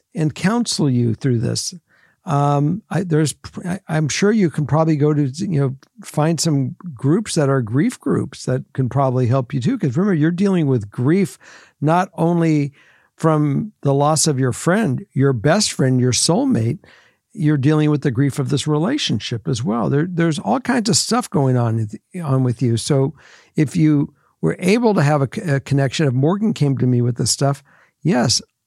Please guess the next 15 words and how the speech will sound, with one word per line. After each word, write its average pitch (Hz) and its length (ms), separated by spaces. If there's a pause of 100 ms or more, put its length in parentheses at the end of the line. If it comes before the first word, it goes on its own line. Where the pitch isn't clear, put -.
(280)
as 160 180
her 165 120
dad, 165 380
I 147 140
would 175 220
be 202 200
there - 400 (420)
and 151 240
I 151 80
would 151 240
console 180 480
her 156 220
and 120 100
I 127 80
would 131 260